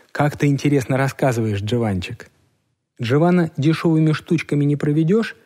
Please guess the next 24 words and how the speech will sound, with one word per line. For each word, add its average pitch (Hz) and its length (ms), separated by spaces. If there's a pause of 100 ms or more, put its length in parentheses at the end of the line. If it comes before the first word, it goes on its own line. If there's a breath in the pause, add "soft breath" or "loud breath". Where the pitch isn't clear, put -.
(200 soft breath)
и 151 100
всё 220 300
же 190 120
тепло 151 420
похвалы, 135 680
тепло 139 380
признания 139 840 (300 soft breath)
смешивается 147 840
с - 60
коньячным 120 720
теплом. 95 520 (540)
Тамара, 170 560
в 127 100
отличие 123 500
от 113 100
жены, 127 380 (280 soft breath)
умеет 143 420
слушать. - 560 (720 loud breath)
Джован 160 300
рассказывает, 170 680
как - 240
несколько 160 440
лет 139 200
назад 135 520